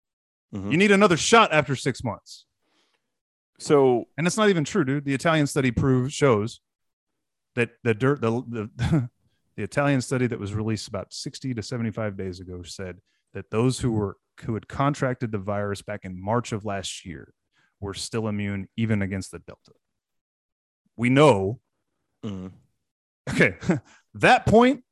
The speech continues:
Speaker 2: is the same point those of us who don't want the shot are making.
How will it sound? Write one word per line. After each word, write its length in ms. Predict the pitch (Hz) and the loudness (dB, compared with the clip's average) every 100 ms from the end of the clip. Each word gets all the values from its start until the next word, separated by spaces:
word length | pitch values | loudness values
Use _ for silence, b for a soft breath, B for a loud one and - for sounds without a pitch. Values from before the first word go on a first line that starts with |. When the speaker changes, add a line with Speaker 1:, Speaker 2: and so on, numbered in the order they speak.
| _ - | _ -2
Speaker 2:
is 140 | 127 | 0
the 80 | 120 | 0
same 320 | - 226 240 | 2 4 6
point 300 | - 208 180 | 6 4 4
those 200 | 180 165 | 4 4
of 80 | 165 | 4
us 140 | 170 | 4
who 60 | 160 | 4
don't 140 | 151 | 4
want 140 | 143 139 | 4 2
the 60 | |
shot 280 | 113 - 139 | 0 2 4
are 80 | 110 | 4
making. 260 | 101 90 | 0 -6